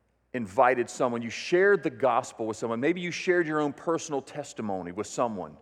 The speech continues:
and, and you invited them to be saved, and, and, and they trusted Christ. When was the last time you personally led someone to Christ?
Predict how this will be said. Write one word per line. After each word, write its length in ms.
and, 100
and 160
you 100
invited 520
them 120
to 120
be 140
saved, 760
and, 140
and, 180
and 120
they 120
trusted 480
Christ. 400
When 100
was 100
the 60
last 220
time 160
you 80
personally 500
led 240
someone 360
to 60
Christ? 440